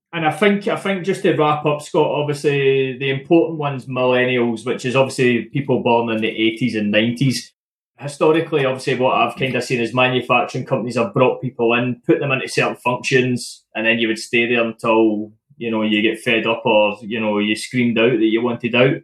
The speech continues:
You know, that's the kinda stereotypical, and then,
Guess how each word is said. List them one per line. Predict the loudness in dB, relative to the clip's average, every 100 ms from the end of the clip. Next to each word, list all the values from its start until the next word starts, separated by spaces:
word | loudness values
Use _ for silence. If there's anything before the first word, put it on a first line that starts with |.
| _ _ _ _
You | -6
know, | 0 0
that's | 0 -2
the |
kinda | -4 -4 -2 -2
stereotypical, | -2 0 2 2 -2 -4 -2 0 0 0
and | 0
then, | 2 0 -4